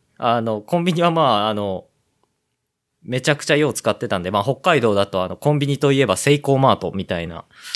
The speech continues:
Speaker 1: セイコーマね、
Speaker 2: はい。
Speaker 1: セイコーマ。
Speaker 2: ええ、
Speaker 1: セイコーマね。
Speaker 2: セイコーマとかね。あの、セイコーマのね、あの、作家性もなかなかイケてるんでね。
Speaker 1: そうなんですよ。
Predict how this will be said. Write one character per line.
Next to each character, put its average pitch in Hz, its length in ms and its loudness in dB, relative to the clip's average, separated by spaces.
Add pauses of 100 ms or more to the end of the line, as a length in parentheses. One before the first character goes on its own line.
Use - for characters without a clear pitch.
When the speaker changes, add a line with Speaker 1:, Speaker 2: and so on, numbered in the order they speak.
(360)
Speaker 1:
セ 120 260 0
イ 117 60 0
コ 127 100 0
ー 127 40 0
マ 131 120 0
ね、 139 80 0
Speaker 2:
は - 40 4
い。 - 20 -6
Speaker 1:
セ 127 120 -2
イ 101 40 -2
コ 107 140 0
ー - 20 2
マ。 104 220 0
Speaker 2:
え - 20 -14
え、 - 20 -8
Speaker 1:
セ 117 280 0
イ - 20 0
コ 107 60 0
ー 107 40 0
マ 110 60 0
ね。 113 80 2
Speaker 2:
セ 110 60 -2
イ - 20 0
コ 113 60 2
ー - 20 -2
マ 120 140 0
と - 120 -6
か 85 140 -6
ね。 95 240 -10 (100)
あ 113 180 -2
の、 110 460 0 (540)
セ - 180 -2
イ - 20 -2
コ 156 100 0
ー - 20 2
マ 185 100 2
の 180 160 0
ね、 165 320 -2
あ 135 120 -4
の、 120 100 -2
作 147 200 -2
家 160 100 0
性 151 180 0
も 147 100 -2
な 139 120 0
か 147 100 -2
な 139 100 -4
か 135 380 -4 (600)
イ 127 120 -6
ケ 143 100 2
て 139 120 2
る 131 120 0
ん 104 60 -2
で 85 60 -2
ね。 - 20 -2
Speaker 1:
そ 196 200 4
う 127 40 6
な 101 80 2
ん 95 40 0
で 98 160 -2
す - 140 -2
よ。 104 220 -2